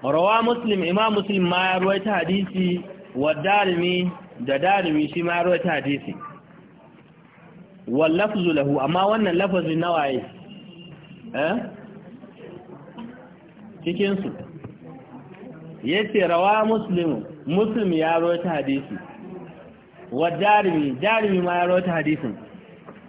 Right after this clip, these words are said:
Wal lafzu lahu, amma lafazin nasa ne, nawa? Na Darimi, me yasa ya zama na Darimi, na Darimi? Eh.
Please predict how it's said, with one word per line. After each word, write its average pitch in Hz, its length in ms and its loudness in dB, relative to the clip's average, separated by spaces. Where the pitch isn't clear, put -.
Wal 143 320 2
lafzu 147 400 -2
lahu, 117 340 -2
amma 147 300 0
lafazin 147 440 0
nasa 143 300 -2
ne, 113 240 -6
nawa? 147 440 -2
Na 143 120 0
Darimi, 151 400 0
me 156 100 0
yasa 196 200 0
ya 175 140 0
zama 165 160 0
na 160 80 2
Darimi, 151 380 0
na 151 120 -2
Darimi? 147 420 0
Eh. 127 280 -2